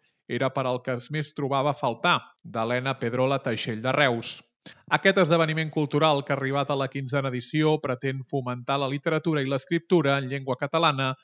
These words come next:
entre les persones joves, especialment entre l'alumnat dels centres de secundària de la ciutat. Per aquest motiu, Vall Jove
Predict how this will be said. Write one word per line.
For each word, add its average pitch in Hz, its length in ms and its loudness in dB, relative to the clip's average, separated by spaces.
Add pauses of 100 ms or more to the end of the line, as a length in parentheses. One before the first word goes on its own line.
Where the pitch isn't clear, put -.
(200)
entre 120 340 -4
les 123 160 -2
persones 175 460 0
joves, 139 340 4
especialment 131 640 -4
entre 135 240 -6
l'alumnat 131 480 -4
dels 131 240 -4
centres 139 480 -2
de 123 160 -4
secundària 131 560 -4
de 139 80 -2
la 127 80 -2
ciutat. 123 460 0 (580)
Per 127 160 0
aquest 135 240 -4
motiu, 180 480 2
Vall 113 240 -6
Jove 156 320 4